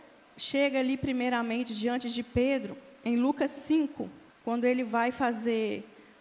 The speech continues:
ele tá ali na praia e ele vai pregar pra, pra uma, algumas pessoas que queriam ouvi-lo, ele prega ali do barquinho,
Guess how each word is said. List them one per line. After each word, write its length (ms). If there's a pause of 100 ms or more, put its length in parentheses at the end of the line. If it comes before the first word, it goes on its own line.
(100)
ele 200
tá 160
ali 180
na 160
praia 480
e 100
ele 120
vai 160
pregar 400
pra, 240 (320)
pra 120
uma, 280 (320)
algumas 400
pessoas 340
que 80
queriam 320
ouvi-lo, 480
ele 180
prega 520
ali 220
do 100
barquinho, 640